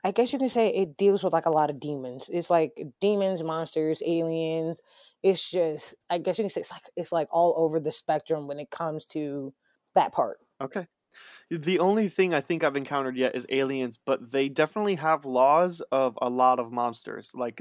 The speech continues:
Speaker 2: they
Speaker 1: Yes.
Speaker 2: definitely have zombie rules about if you get bitten by an alien, you'll turn, and they definitely have vampire,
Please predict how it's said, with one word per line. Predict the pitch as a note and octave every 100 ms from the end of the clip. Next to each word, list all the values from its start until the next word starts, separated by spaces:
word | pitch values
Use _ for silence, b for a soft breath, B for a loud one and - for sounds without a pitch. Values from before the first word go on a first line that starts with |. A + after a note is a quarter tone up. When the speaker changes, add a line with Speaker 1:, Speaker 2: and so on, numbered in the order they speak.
| D#3
Speaker 2:
they | C3
Speaker 1:
Yes. | A#2
Speaker 2:
definitely | C3+ C3 D3+ C3
have | C3+ B2+
zombie | A#2 B2+ B2 B2+ A#2 A2 _
rules | - A#2+ A#2+ A#2 A#2 -
about | A#2 A#2 A2+ b b b _
if |
you | B2+
get | C3 -
bitten | C3 A#2+
by | B2 A#2+
an |
alien, | A#2 A#2 A#2 A2+
you'll | A#2 A2+
turn, | - A2+ A2 A2 -
and | A#2+ A2+ A2+
they | A#2
definitely | A#2+ - C3
have | B2+ A2+
vampire, | B2 B2 A#2+ A#2 A#2 A2+ A2+